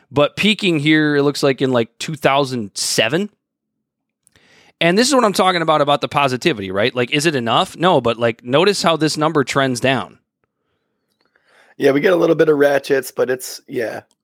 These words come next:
Speaker 1: Yeah, it's, it's good to see that, like, it, it,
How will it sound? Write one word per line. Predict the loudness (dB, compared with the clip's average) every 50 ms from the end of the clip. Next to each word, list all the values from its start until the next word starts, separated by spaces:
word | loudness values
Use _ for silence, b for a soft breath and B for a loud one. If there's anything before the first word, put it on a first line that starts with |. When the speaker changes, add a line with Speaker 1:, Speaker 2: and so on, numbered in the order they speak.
| _ -2
Speaker 1:
Yeah, | 2 2 2 2 0 -4 -2
it's, | -4 -4 -4 -4 -4
it's | -2 -2 -2
good | -2 -2 -2 -2 0
to | -2 -4
see | -4 -4 -4 -4 -2
that, | 2 0 0 0 0
like, | -4 -4 -4 -6 b b b b b b b b b _ _ _
it, | _ _ _ -6 -6 -6 -4
it, | -6 -10